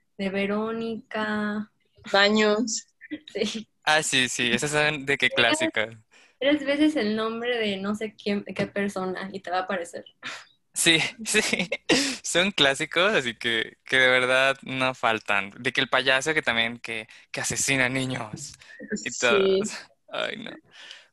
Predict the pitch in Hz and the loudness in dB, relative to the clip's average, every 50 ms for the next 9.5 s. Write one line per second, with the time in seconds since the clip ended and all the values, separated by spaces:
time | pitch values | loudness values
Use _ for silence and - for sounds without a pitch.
0 | _ - 160 165 170 165 170 165 156 135 127 123 - _ _ _ _ - - - | _ -2 2 2 4 4 4 2 2 0 -2 -4 -12 _ _ _ _ -20 -20 -12
1 | _ - 147 143 131 147 135 131 - - 120 107 107 - - - _ - - - | _ -6 -6 -2 0 0 0 0 0 0 0 0 0 -2 -8 -14 _ -20 -20 -20
2 | _ _ _ _ _ - 175 180 185 190 190 214 247 294 285 202 143 135 143 156 | _ _ _ _ _ 0 2 2 4 2 2 0 0 0 0 2 2 2 0 0
3 | 160 - - _ _ _ - 135 135 135 135 135 131 131 131 131 120 104 - 143 | -4 -6 -12 _ _ _ -10 -8 -8 -6 -6 -8 -8 -8 -8 -10 -10 -8 -6 -4
4 | 143 151 170 180 202 185 - - - 127 123 120 123 127 - - 151 160 170 - | -4 -4 -4 -6 -8 -10 -10 -10 -10 -8 -8 -8 -10 -10 -10 -8 -8 -8 -8 -10
5 | - - - 120 120 117 113 110 110 110 107 107 104 104 101 127 151 196 214 - | -10 -8 -6 -6 -6 -6 -8 -8 -10 -10 -10 -10 -10 -10 -10 -10 -12 -12 -12 -12
6 | - - - - - - _ _ _ _ _ _ _ _ 107 107 107 104 101 101 | -12 -12 -14 -14 -16 -18 _ _ _ _ _ _ _ _ -20 -20 -20 -20 -20 -20
7 | 95 95 _ _ _ _ _ - 135 131 123 120 117 - - 135 131 127 - 139 | -20 -20 _ _ _ _ _ -4 -2 -2 -2 -4 -6 -6 -6 -4 -4 -4 -4 -6
8 | - 135 123 120 120 131 139 135 135 123 - 110 107 104 110 120 131 135 127 120 | -6 -4 -2 0 0 0 -2 -4 -8 -8 -4 -4 -2 -2 -2 -4 -6 -6 -8 -10
9 | - - 113 107 104 107 - - - | -12 -12 -12 -12 -10 -12 -14 -18 -18